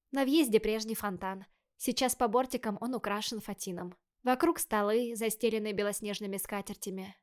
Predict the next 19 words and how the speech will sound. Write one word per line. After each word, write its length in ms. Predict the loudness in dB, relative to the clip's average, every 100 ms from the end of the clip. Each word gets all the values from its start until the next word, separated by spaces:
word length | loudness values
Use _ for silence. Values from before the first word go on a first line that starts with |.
| _ _
Чуть 240 | -2 -2 4
позже 240 | 4 6
будут 260 | 4 2 0
расставлены 640 | -2 0 -2 0 0 0
закуски, 580 | 0 2 0 0 -2 -6
фрукты, 460 | -2 -2 -2 -4
шампанское. 800 | -2 -2 -4 -6 -8 -10 -12 -12 -18 _ _ _
Август 460 | 2 2 2 0 2
очень 340 | 2 2 2 0
жаркий 340 | -2 -4 -8
месяц, 440 | -8 -8 -10 -12 -14 _
поэтому 380 | 2 4 4 4
и 60 | 4
церемония 500 | 4 2 0 -2 2
будет 300 | 2 2 -2
на 80 |
закате. 560 | -4 -4 -6 -8 -10 -12 _ _ _ -10
«Вау! 840 | 2 4 6 6 6 4 2 -2 -12 _ _ -6
Ничего 800 | 0 2 2 4 4 4 0